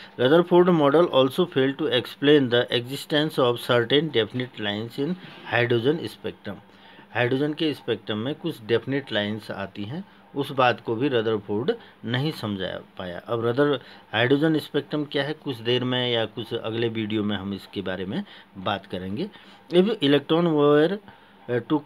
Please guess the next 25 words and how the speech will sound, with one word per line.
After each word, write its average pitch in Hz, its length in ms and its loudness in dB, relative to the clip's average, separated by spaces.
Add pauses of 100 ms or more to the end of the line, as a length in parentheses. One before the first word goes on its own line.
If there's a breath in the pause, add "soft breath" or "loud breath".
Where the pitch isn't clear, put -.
continuously 147 840 2
lose 131 320 2
energy, 101 500 -2
यदि 131 180 2
इलेक्ट्रॉन 131 440 0
लगातार 123 460 0
अपनी 120 260 -4
ऊर्जा 110 340 -2
खोता 107 380 -4
रहेगा, 156 520 0 (320 loud breath)
as-, 104 260 -6
जैसा 107 260 -2
कि 101 140 -6
ऊपर 107 240 -2
बताया 107 360 -2
गया 117 200 -4
है, 156 160 -8 (280 loud breath)
the 110 200 2
atomic 120 260 -4
spectrum 113 680 -8
of 113 100 -2
hydrogen 95 500 -8
would 101 260 -8
have 92 240 -10
been 107 260 -4